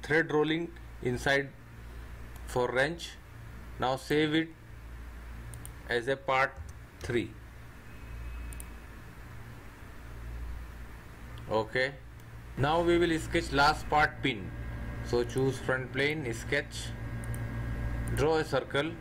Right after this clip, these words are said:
and keep diameter seven point nine five M M. Select extruded boss.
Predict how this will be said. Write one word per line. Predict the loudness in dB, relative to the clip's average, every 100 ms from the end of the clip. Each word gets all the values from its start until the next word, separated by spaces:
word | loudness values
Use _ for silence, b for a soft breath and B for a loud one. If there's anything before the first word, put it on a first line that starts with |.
| -8 -8 -6 -6 -4 -4 -4 -4 -4 -6 -4 -4 -4 -4 -4 -4 -4 -4 -4 -4 -2 0
and | 0 0
keep | 0 0 4
diameter | 4 6 2 2 0
seven | 4 6 4 2
point | 0 2
nine | 0 0 0
five | 2 4
M | 2 0
M. | -4 -4 -4 -4 -4 -4 -2 -2 -2 -4 -4 -4 -4 -4 -4 -4 -2 -2 -2 -2 -2 -2 -4 -2 -2 -2 -2 -2 -2 -4 -4 -4 -4 -4 -4 -4 -4 -2 -2 -2 -2 -2 -2 -4 -4
Select | 0 2 2 0
extruded | -2 0 -2 2 2 2
boss. | 2 2